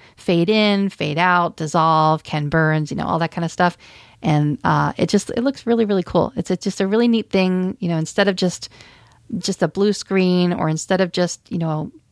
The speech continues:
just the, the apps or something, it just shows you your screensaver. So I'll put a link to, in the show notes to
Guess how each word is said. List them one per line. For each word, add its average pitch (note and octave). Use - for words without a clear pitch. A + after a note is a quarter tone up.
just -
the, D#3
the -
apps E3+
or E3+
something, D#3+
it E3+
just -
shows D#3+
you D3+
your C#3
screensaver. -
So A3
I'll A3
put C4+
a D#4
link D4
to, -
in A3+
the A3
show G#3+
notes G3+
to F#3